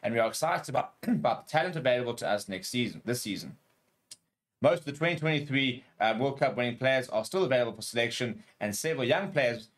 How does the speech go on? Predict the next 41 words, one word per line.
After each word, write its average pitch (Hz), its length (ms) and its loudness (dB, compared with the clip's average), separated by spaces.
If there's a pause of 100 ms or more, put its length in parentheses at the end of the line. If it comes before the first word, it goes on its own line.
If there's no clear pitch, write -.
(160)
now 120 240 4
have 120 120 0
the 113 60 -6
luxury 110 320 0
of - 60 -6
international 117 600 0
and 98 200 -6
World 120 180 0
Cup 104 160 -2
experience, 98 520 -2 (200)
which 107 180 -4
is 113 80 -4
invaluable 127 760 0 (160)
at 117 180 -2
test - 360 -10
level. 98 460 -2 (280)
We 110 120 0
have 127 100 2
a 123 40 -6
challenging 175 400 -2
test 165 240 -2
season 143 220 0
with 110 100 -2
a 104 40 -6
test 151 260 -2
series 135 200 0
against 110 280 -4
Ireland, 180 420 0 (340)
um, 104 520 2
and, 104 500 -2 (1200)
uh, 113 60 0
we 113 100 2
face 131 200 0
Portugal 165 380 -2
for 143 120 -2
the 143 60 -6
first 147 220 2
time 131 260 2
a 107 120 0
week 127 220 -2
later, 147 460 2